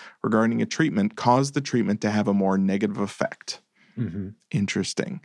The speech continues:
Speaker 2: Yeah.
Speaker 1: So, uh, <laughs> Nocebo stars Eva Green and Mark Strong, among others.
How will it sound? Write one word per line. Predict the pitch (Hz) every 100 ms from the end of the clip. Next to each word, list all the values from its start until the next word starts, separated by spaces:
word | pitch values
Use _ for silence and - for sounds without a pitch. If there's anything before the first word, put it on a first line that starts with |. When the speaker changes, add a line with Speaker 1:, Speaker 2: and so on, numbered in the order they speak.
| -
Speaker 2:
Yeah. | 131 98 - _ -
Speaker 1:
So, | - 214 120 - - -
uh, | 120 120 113
<laughs> | 110
Nocebo | 123 135 131 - 156 156 151 131 120
stars | - - 117 110 110 113
Eva | 131 135 135
Green | 120 113 120 156 160 -
and | 110 104
Mark | 104 110 117
Strong, | - - 104 104 135 -
among | 110 101 98 -
others. | - 131 156 147